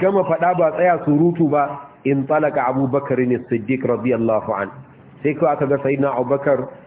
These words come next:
mai gaskiya in talaka, ya tashi ya tafi ya bar wurin. Yana tafiya mai zai faru? Ishtarahu, sai je siya Bilal kawai. Ya ce a siyar masa. Kuma sun san waye shi, baya ta yi. Suka tsuga ga kuɗi kuma ya biya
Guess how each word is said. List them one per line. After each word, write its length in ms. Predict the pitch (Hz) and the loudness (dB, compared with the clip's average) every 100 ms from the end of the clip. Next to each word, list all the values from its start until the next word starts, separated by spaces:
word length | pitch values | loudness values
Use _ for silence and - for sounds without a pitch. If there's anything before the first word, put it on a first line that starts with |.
| - - 127 | -16 -2 0
mai 200 | 131 123 | 2 0
gaskiya 580 | 147 147 - 151 139 | -2 -4 -2 0 0
in 160 | 135 123 | -2 -2
talaka, 500 | 147 175 143 117 101 123 | 0 0 0 -2 -4 -2
ya 160 | 139 | -2
tashi 320 | 143 143 - | 0 -2 0
ya 120 | 131 127 | -2 0
tafi 260 | 147 147 | -2 0
ya 140 | 151 143 | 0 2
bar 140 | 131 | 0
wurin. 260 | 131 120 110 - - - - - - - - | 2 0 -2 -8 -20 -20 -20 -20 -20 -18 -6
Yana 380 | 113 170 190 175 | 0 0 0 0
tafiya 380 | 151 165 170 | -2 2 0
mai 140 | 151 143 | 2 2
zai 140 | 165 | 0
faru? 300 | 165 139 135 139 | 0 0 0 -2
Ishtarahu, 720 | 143 - 143 139 160 151 113 - | -4 -2 -2 2 2 2 -4 0
sai 140 | 170 | 0
je 180 | 165 185 180 | 4 2 2
siya 160 | 156 | 0
Bilal 300 | 139 139 127 | 2 0 0
kawai. 260 | - 117 - - - - - - - - - - - | 0 -2 -4 -12 -20 -20 -20 -20 -20 -20 -20 -16 -4
Ya 100 | 135 | -2
ce 140 | - | 0
a 140 | 147 123 | -2 0
siyar 220 | 156 151 151 | 0 0 0
masa. 360 | 156 135 - - - - - - - - - - | 0 -2 -6 -10 -20 -20 -20 -20 -20 -20 -20 -6
Kuma 200 | 147 160 160 | -2 -2 2
sun 160 | 165 | 0
san 180 | 165 170 | 2 2
waye 300 | 160 135 127 - | 2 0 -2 -2
shi, 100 | 123 | 0
baya 300 | 165 185 143 | 2 2 2
ta 80 | 139 | 0
yi. 140 | 123 90 - - - - - - - - | -4 -6 -14 -20 -20 -20 -20 -20 -20 -4
Suka 260 | - 196 175 | -2 0 -4
tsuga 460 | - 226 180 190 | 0 2 2 2
ga 100 | 156 | 2
kuɗi 280 | 147 156 156 | 0 0 -2
kuma 220 | 143 156 151 | 0 0 2
ya 100 | 143 | 0
biya 240 | 135 139 | 2 2